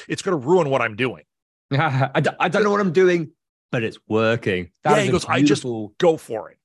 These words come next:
Speaker 2: beautiful thing. Um, I'm gonna have to wrap this up 'cause, oh my God, we could talk for hours, I think, on, on this. And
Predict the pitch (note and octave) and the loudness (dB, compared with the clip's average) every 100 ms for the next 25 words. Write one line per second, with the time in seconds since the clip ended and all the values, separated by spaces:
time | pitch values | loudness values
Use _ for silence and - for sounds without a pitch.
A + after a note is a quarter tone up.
0 | _ _ _ A#2+ A#2+ G#2+ F2 F2+ - - | _ _ _ -6 -6 -8 -12 -12 -18 -20
1 | - C3 C3+ C3 - C3+ E3 D3+ C#3+ C#3 | -4 0 0 -2 -2 0 0 0 -2 -2
2 | C#3 B2+ B2 E3 C3+ B2 B2+ D3+ D#3 B2+ | -2 -2 -4 -4 -4 -4 0 0 2 0
3 | C3+ F3+ C3 - B2+ B2+ A2+ A2 A2 A2 | 0 0 -2 -4 -6 -4 -6 -2 -2 -2
4 | G#2+ G2 G2 - F#2+ F#2 F#2 F2+ - G2 | -6 -12 -12 -8 -6 -6 -8 -12 -6 -4
5 | G2 A2 G2+ - F#2+ | -2 -2 -2 -4 -4